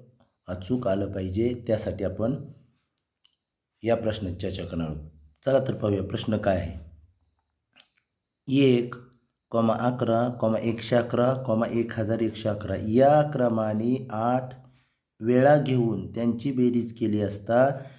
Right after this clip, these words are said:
एकक स्थानी कोणता अंक येईल असं विचारलेलं आहे. याचा अर्थ अगोदर समजून घ्या. एक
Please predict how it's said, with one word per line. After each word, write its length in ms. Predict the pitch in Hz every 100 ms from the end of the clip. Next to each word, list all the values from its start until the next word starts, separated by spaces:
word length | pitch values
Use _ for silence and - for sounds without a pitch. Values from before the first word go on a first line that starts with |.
| _ _ -
एकक 880 | 101 117 120 120 - 131 143 147 156 156
स्थानी 720 | - - - 107 107 107 127 139 - - _ _ _ _ _
कोणता 680 | 113 113 107 101 98 - 120 147 185 - - _ _ _ _ _ _ -
अंक 400 | 117 120 123 127
येईल 800 | 139 107 101 98 110 120 104 80 69 - -
असं 220 | - 104
विचारलेलं 600 | 95 95 90 80 80 78
आहे. 260 | 76 76 - - - _ _ _ -
याचा 300 | 107 101 127 - - 113
अर्थ 380 | 135 143 -
अगोदर 460 | 151 143 117 117 117
समजून 500 | - 113 107 98 98
घ्या. 240 | 95 113 120 - - 117
एक 440 | 120 123 123 123